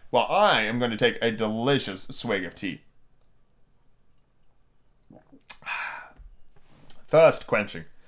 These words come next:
Thirst quenching indeed. Do, do, do, do, do. "While you're refreshing yourself," said the queen,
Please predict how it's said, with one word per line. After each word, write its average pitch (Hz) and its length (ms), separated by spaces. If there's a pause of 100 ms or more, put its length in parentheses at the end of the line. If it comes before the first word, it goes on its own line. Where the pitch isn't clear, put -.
(340)
Thirst 196 340
quenching 156 420
indeed. 107 520 (1200)
Do, 107 280
do, 120 100
do, 143 140
do, 139 220
do. 127 640 (680)
"While 269 200
you're 254 200
refreshing 160 440
yourself," 98 280
said 98 120
the - 60
queen, 104 220